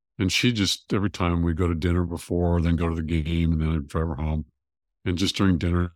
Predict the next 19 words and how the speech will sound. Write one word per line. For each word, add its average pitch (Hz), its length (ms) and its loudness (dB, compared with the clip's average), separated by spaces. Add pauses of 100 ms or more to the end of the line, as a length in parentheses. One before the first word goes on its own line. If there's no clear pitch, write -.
(120)
or 80 100 -4
the 82 60 -6
car 85 280 -2
ride, 82 300 2
she'd 85 300 -4
be, 85 120 2
"You 82 220 2
need 82 200 4
to 80 80 0
write 80 180 0
this 82 140 -8
book. 85 320 -4
It's - 160 -8
gonna 87 180 0
inspire 85 440 0
and 80 140 0
motivate 82 400 -2
other 80 200 -4
people. 80 420 -6